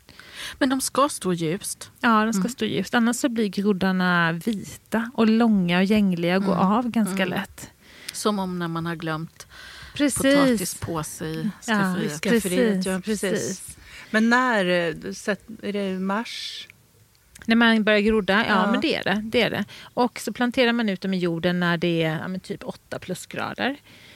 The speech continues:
Speaker 2: Eh, så det är ju inte jättetidigt. Jag tror att sätter man dem för tidigt så är det till och med risk att de fryser, liksom.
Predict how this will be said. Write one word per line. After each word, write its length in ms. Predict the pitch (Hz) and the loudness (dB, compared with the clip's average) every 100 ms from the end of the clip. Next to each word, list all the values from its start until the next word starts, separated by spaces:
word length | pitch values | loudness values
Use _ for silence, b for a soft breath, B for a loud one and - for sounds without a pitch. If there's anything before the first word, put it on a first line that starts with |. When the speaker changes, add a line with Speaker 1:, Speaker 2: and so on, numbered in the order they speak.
| B B - | B B -4
Speaker 2:
Eh, 500 | 214 208 202 208 208 | -2 0 0 -2 -4
så 120 | 214 | -6
det 100 | 208 | -4
är 40 | |
ju 100 | 285 | -4
inte 160 | 349 294 | -4 -4
jättetidigt. 1080 | 240 214 254 - - 226 196 254 330 - - _ | -4 -4 -6 -8 -2 0 2 2 0 -8 -20 _
Jag 120 | 247 | -4
tror 140 | - 240 | -2 -2
att 200 | - - | -4 -4
sätter 260 | 277 - | -4 -2
man 160 | 262 247 | -2 0
dem 140 | 240 | 0
för 100 | 214 | -2
tidigt 540 | - 285 220 185 233 - | -2 0 0 0 -2 -2
så 160 | - | -2
är 80 | 269 | -2
det 100 | 254 | -2
till 120 | 233 | -2
och 60 | 190 | -2
med 120 | 165 | -2
risk 220 | 180 - | -4 -6
att 80 | 190 | -4
de 140 | 190 | -4
fryser, 460 | - - - - 330 | -4 -8 -8 -4 -4
liksom. 540 | 262 - - 208 247 | -4 -8 -8 -8 -8